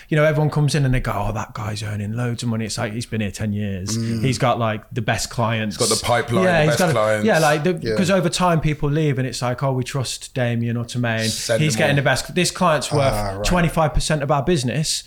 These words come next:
Speaker 1: We're
Speaker 2: Mm.
Speaker 1: giving it to our best guy." Well, that's actually the easiest client to manage
Speaker 2: Yeah.
Speaker 1: because they're so ingrained within the company. You don't know, you don't need to do any work.
Speaker 2: Just show up.
Speaker 1: Yeah, you just
Speaker 2: Yeah,
Speaker 1: show
Speaker 2: yeah,
Speaker 1: up. But
Speaker 2: yeah.
Speaker 1: you only getting that by being there for a long time. So I
Speaker 2: Yeah.
Speaker 1: do think it's like, you know, you,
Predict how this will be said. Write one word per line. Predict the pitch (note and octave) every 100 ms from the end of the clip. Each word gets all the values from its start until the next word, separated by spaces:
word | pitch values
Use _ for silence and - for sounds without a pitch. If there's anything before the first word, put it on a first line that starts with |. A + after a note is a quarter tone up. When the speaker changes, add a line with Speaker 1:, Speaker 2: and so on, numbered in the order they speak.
| -
Speaker 1:
We're | G#2
Speaker 2:
Mm. |
Speaker 1:
giving | D3 D#3
it | D3+
to | D3
our | C3
best | C#3+ C3 -
guy." | C3+ D3+ F3 - - E3+
Well, | D#3
that's | F3 - E3
actually | - C#3+
the | D3+ E3+
easiest | E3+ C#3 D3 -
client | C#3 C3+
to | B2+
manage | D3 C#3+ G#2+ B2 - - -
Speaker 2:
Yeah. | G#2+
Speaker 1:
because | C#3+ D3
they're | D3+
so | - D3+
ingrained | C#3+ B2+ C#3+ D3 C#3
within | B2+ C3 D3
the | C3+
company. | C3+ B2 B2 B2 A#2+ A#2 A#2 - -
You | D3+
don't | D#3+ D3
know, | D3 C#3
you | F#3
don't | G3
need | D3+
to | C#3
do | C#3+
any | D3
work. | C#3+ C#3 A2+
Speaker 2:
Just | F#2+ -
show | - A2
up. | A2+ -
Speaker 1:
Yeah, | A#2 D3
you | C3
just | A#2+
Speaker 2:
Yeah, | G#2+
Speaker 1:
show |
Speaker 2:
yeah, | - G#2
Speaker 1:
up. | G2
But | D3+ A#2+
Speaker 2:
yeah. | F#2+ F#2
Speaker 1:
you | D3+ E3
only | E3 D3+
getting | D#3+ C#3
that | A#2
by | B2
being | A#2+ B2+
there | B2
for | A2+ A2+
a |
long | A2 G#2+
time. | A#2 A#2+ B2 B2+
So | C#3+
I | C#3
Speaker 2:
Yeah. |
Speaker 1:
do | D3+
think | C#3 C#3 C3
it's | - B2
like, | A#2 A2+ - - - _ - - - -
you | C3
know, | A2+ G#2+
you, | C3